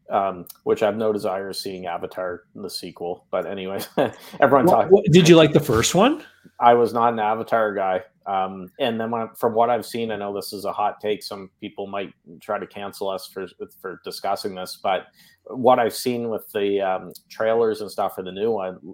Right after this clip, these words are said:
Speaker 1: it, like, looks like crappy video game type graphics and things. I hear the story's not great either. So anyways.
Speaker 2: Well, I, I ha-, I've only seen one commercial for it, but it's funny that you mentioned Avatar, because this morning when I was getting my haircut so I could look my best today,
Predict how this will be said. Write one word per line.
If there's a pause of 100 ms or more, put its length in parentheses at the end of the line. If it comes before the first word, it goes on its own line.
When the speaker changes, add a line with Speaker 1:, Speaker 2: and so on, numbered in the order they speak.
Speaker 1:
it,
like, (100)
looks
like (120)
crappy
video
game (240)
type (100)
graphics
and
things.
I
hear
the
story's
not
great
either. (320)
So (340)
anyways.
Speaker 2:
Well,
I, (100)
I
ha-,
I've
only
seen
one
commercial
for
it,
but (180)
it's
funny
that
you
mentioned
Avatar,
because
this
morning
when
I
was
getting
my
haircut
so
I
could
look
my
best
today,